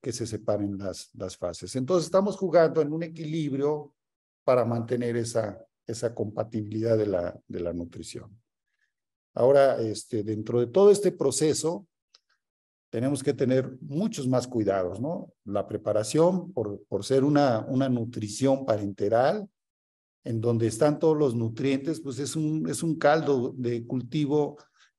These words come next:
que si no lo manejamos de manera adecuada, pues pudiera, pudiera contaminarse. Ahora bien, ¿qué cuidados se deben de tener cuando se preparan fuera de, del hospital o de la central que uno mismo puede tener?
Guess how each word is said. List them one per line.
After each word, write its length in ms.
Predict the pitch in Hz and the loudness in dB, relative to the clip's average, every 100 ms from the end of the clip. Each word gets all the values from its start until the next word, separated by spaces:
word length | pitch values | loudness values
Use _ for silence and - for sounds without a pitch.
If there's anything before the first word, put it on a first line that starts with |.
| _ | _
que 180 | - 117 | -2 -2
si 120 | 117 | 0
no 140 | 120 143 | 2 2
lo 100 | 139 | 2
manejamos 600 | 127 117 127 131 127 113 | 0 -2 0 0 0 -4
de 60 | |
manera 320 | 113 117 127 123 | -4 -2 2 2
adecuada, 580 | 107 - 120 127 135 | 2 0 2 2 0
pues 140 | - - | -6 -12
pudiera, 640 | - 101 107 104 101 - _ - | -8 -4 -2 -2 -2 -10 _ -6
pudiera 340 | 107 113 110 | -2 0 -2
contaminarse. 840 | 110 95 90 90 87 85 - - 110 _ _ _ _ | -4 -6 -6 -6 -8 -10 -14 -20 -20 _ _ _ _
Ahora 240 | 127 151 165 | 2 4 4
bien, 240 | 135 120 | 2 0
¿qué 160 | 190 208 | -2 0
cuidados 460 | 220 185 175 170 | 4 6 6 4
se 120 | - | 2
deben 260 | 123 131 123 | 2 2 2
de 100 | 110 | -4
tener 340 | - 113 160 | -6 -4 -4
cuando 220 | 165 120 113 | -4 -4 -4
se 160 | - | -8
preparan 560 | 117 107 117 117 117 113 | -8 0 4 4 4 -2
fuera 540 | - 139 147 143 139 | -6 6 6 8 6
de, 240 | 120 107 107 | 2 -6 -6
del 240 | 104 98 | -6 -6
hospital 640 | 101 - 101 113 117 117 117 _ _ _ _ _ _ _ - | -6 -12 -2 2 2 0 -8 _ _ _ _ _ _ _ -4
o 160 | 104 | -2
de 140 | 98 95 | 0 -4
la 160 | 92 | -4
central 500 | 104 98 98 120 117 | -6 -6 0 2 0
que 120 | 117 | -2
uno 220 | 110 113 110 | -4 -4 -4
mismo 380 | 110 98 101 | -6 -6 -8
puede 220 | - 98 90 | -4 -2 -2
tener? 400 | 90 - 87 | -8 -14 -16